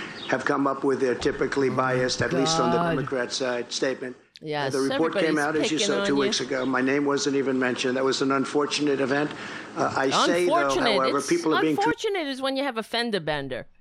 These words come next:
Speaker 2: Oh, that was an unfortunate event. It's, uh, it's an unfortunate event is not an insurrection that you instigated and continue. Let's put a,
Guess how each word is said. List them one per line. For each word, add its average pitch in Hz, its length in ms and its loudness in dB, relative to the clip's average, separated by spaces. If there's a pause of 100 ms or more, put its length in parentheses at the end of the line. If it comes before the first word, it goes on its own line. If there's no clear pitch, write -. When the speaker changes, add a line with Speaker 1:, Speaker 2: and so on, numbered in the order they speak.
(500)
Speaker 2:
Oh, 175 60 -6
that 185 140 -2
was 214 140 -6
an 190 100 -2
unfortunate 160 760 -4
event. 147 400 -4 (1500)
It's, - 420 -12
uh, 277 240 -4
it's - 300 -10 (260)
an 285 260 -4
unfortunate 302 800 -2
event 208 580 0
is 196 220 -2
not 214 420 -2 (100)
an 220 100 0
insurrection 175 840 -2
that 160 160 -4
you 185 340 -2
instigated 160 840 -4 (1040)
and 185 180 -4
continue. 226 880 -2 (1120)
Let's - 180 -12
put 302 180 -4
a, 269 80 -2